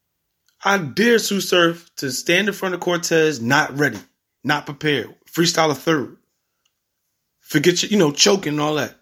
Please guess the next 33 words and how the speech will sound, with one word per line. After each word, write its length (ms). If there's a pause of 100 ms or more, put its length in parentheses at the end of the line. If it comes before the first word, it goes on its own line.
(140)
I 120
dare 420
you. 300
Cortez 380
will 260
eat 160
him 160
alive. 640 (480)
You 60
gotta 180
come 220
ready 220
for 140
Cortez, 460 (260)
and 220
all 180
the 80
shit 260
you've 100
been 160
talking 460
about, 240
Cortez? 480 (4000)
You 160
gotta 200
sell 380
the 100
fight 480
and 120
you 140
gotta 240
fight 480 (340)
too. 320